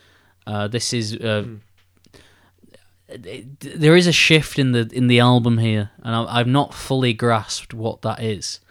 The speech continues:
Speaker 1: Um, but
Speaker 2: We're
Speaker 1: I
Speaker 2: still getting used to it, aren't we?
Speaker 1: Yeah, but, uh, I, I have seen Bono talk about this song somewhere, and I can't remember where or who he said spoke to him, but it, this song,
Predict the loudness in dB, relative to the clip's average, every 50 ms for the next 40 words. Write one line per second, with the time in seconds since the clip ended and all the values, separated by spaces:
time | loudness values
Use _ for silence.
0 | _ _ _ _ -20 -20 -20 _ _ -8 -4 -2 0 0 0 -2 -2 -2 -2 -2
1 | -2 -2 -4 -4 -4 -4 -4 -4 -6 -6 -8 -8 -10 -8 -8 -10 -10 -12 -14 _
2 | _ -4 0 2 4 4 4 2 -2 -6 _ _ _ _ _ _ _ _ _ _
3 | _ _ _ _ _ _ _ _ -8 -2 2 2 2 2 2 -2 _ _ _ -20
4 | -20 -20 -20 -20 -20 -6 -2 0 0 0 0 -2 -4 -4 -4 -2 -4 -4 0 4
5 | 4 4 4 4 0 0 2 2 2 2 2 2 0 0 0 -2 -4 -4 -4 -4
6 | -4 -4 -4 -4 -4 -4 -4 -4 -6 -6 -6 -6 -6 -6 -4 -4 -2 -2 -2 -2
7 | -2 -4 -4 -6 -6 -4 -2 -2 0 0 -2 -2 -4 -2 -2 0 0 -2 -2 -4
8 | -8 _ -20 _ _ -10 -2 2 4 6 6 6 6 4 4 0 -2 -2 0 2
9 | 2 2 0 -2 -4 _ -20 -6 -2 0 2 2 2 0 0 -2 -2 0 -2 -2
10 | -4 -6 -10 -10 -10 -6 -2 -2 -2 -2 -2 -6 -10 -10 -10 -10 -12 -14 -20 -20
11 | -20 -20 _ _ _ -6 -4 -4 -4 -6 -8 -10 _ _ -14 -8 -4 -4 -2 -2
12 | -2 0 0 0 -2 -2